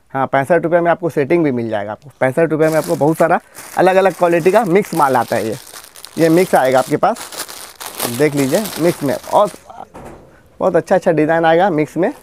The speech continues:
setting मिलता है। ये पैंसठ रुपया एक ही दाम रहता है setting में। ये आप ले सकते हैं आराम से, आप sell कर सकते हैं पैंसठ रुपये में, ठीक है। बहुत mix रहेगा लेकिन ये, हाँ, बिना shading भी आएगा आपको। पैंसठ रुपये में हम लोगों के पास जो आता है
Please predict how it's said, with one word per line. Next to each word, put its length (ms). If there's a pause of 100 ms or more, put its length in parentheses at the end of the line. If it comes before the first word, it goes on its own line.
setting 320
मिलता 220
है। 60
ये 80
पैंसठ 360
रुपया 280 (580)
एक 180
ही 80
दाम 220
रहता 180
है 60
setting 340
में। 120 (160)
ये 80
आप 200
ले 160
सकते 260
हैं 60
आराम 180
से, 120 (460)
आप 100
sell 220
कर 140
सकते 200
हैं 100
पैंसठ 280
रुपये 160
में, 140 (1040)
ठीक 120
है। 200 (220)
बहुत 400
mix 260
रहेगा 260
लेकिन 300
ये, 140 (800)
हाँ, 260
बिना 220
shading 340
भी 80
आएगा 200
आपको। 220 (400)
पैंसठ 320
रुपये 200
में 80
हम 100
लोगों 260
के 80
पास 160
जो 160
आता 240
है 80